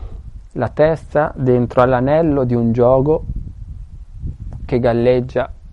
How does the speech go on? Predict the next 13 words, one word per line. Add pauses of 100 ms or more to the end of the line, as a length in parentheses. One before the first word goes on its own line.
nell'acqua
dell'oceano. (1000)
Questa
è
la
probabilità
di
essere
umani. (3250)
Fate
voi
i
calcoli